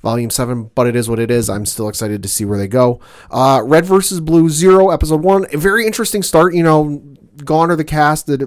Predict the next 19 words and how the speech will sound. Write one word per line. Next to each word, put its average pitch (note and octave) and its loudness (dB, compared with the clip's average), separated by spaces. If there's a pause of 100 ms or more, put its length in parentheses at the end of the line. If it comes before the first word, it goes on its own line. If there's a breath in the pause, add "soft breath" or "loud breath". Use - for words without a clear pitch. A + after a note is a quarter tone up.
you C#3 -6
know, C3 -2
the B2+ -4
internet C#3+ 0
has B2+ 2
known C3 4
and B2+ 2
loved A#2+ 0
for B2+ -4
the A2+ -8
better B2+ 2
part B2 0
of A#2 -4
the A#2 -4
last A#2 -2
fifteen, B2+ -2
sixteen, A#2 -6
seventeen A#2 -4
years, A#2 -4